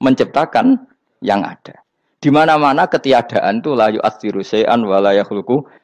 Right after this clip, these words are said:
syai'an. Wong jenenge wae tiada. Tiada itu ya nggak ada fungsinya, ya nggak ada efeknya, nggak ada prestasinya. Ya pokoknya namanya nggak ada ya nggak ada. Nah, ini penting saya utarakan. Terus di sini Allah mengulang lagi, "Nggak apa-apa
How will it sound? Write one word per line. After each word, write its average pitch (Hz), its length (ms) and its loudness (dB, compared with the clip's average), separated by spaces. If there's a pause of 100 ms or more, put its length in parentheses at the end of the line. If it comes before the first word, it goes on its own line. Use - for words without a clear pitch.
(160)
syai'an. - 420 -12
Wong 98 140 -8
jenenge 104 280 0
wae 123 280 2
tiada. 87 640 -4
Tiada 101 420 -2
itu 220 160 -2
ya 147 140 4
nggak 110 180 0 (100)
ada 104 120 0
fungsinya, 95 580 -6 (460)
ya 117 160 4
nggak 101 280 2
ada 104 140 0
efeknya, 101 600 -2 (320)
nggak 101 160 0 (100)
ada 104 120 0 (500)
prestasinya. 110 840 -2 (380)
Ya 196 200 4
pokoknya 247 300 4
namanya 208 400 2
nggak 135 120 6 (100)
ada - 100 6
ya 302 80 4
nggak 247 200 2 (100)
ada. - 160 -6 (580)
Nah, 78 220 -14
ini 117 160 0
penting 95 340 -4
saya 85 160 -4
utarakan. - 480 -16 (600)
Terus 113 180 -8
di - 160 -8
sini 139 240 0
Allah 151 240 4
mengulang 147 400 0
lagi, 156 240 -2
"Nggak 151 240 0
apa-apa 269 260 0